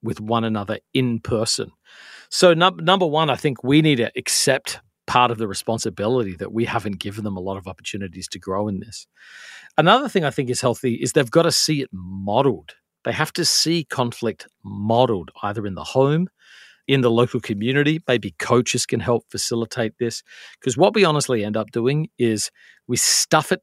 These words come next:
down and there's no healthy expression of anger. And w-, when that anger is turned inward or the frustration or the conflict is turned inward, A, either the relationship will suffer because you're not working through it, or B, a kind of cynicism and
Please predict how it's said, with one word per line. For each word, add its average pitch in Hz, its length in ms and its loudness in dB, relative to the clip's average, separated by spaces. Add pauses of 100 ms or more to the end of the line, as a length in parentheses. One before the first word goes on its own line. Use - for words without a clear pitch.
down 104 480 -6
and 113 120 -8
there's 101 160 -10
no 131 180 0
healthy 127 460 -2
expression 113 760 -6
of 92 140 -10
anger. 113 420 -6 (640)
And 123 260 -2
w-, 139 120 -2
when 139 220 2
that 147 160 4
anger 139 360 -2
is 101 120 -6
turned 113 280 -2
inward 131 300 -2
or 131 80 0
the 107 100 -8
frustration - 640 -2
or 120 60 -4
the 101 100 -8
conflict 110 440 -6
is 98 100 -6
turned 107 240 -4
inward, 107 300 -2 (200)
A, 123 280 4
either 113 240 0
the 101 160 -4
relationship 95 840 -2
will 110 80 -6
suffer 113 460 -2
because 98 320 -10
you're 98 80 -8
not 107 240 -8
working 98 340 -6
through 123 320 0
it, - 100 -8 (460)
or 127 180 4
B, 139 420 2
a 110 40 0
kind 113 280 -2
of 85 100 -10 (300)
cynicism 127 760 0
and 85 220 -8